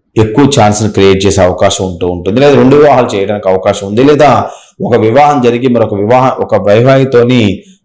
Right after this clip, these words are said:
అలా కొనసాగించడానికి, అక్రమ సంబంధంగా కొనసాగించడానికి కూడా అవకాశాలు కనిపిస్తూ ఉంటాయి.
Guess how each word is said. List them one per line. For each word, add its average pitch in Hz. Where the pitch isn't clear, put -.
అలా 107
కొనసాగించడానికి, 113
అక్రమ 135
సంబంధంగా 120
కొనసాగించడానికి 107
కూడా 98
అవకాశాలు 101
కనిపిస్తూ 95
ఉంటాయి. 87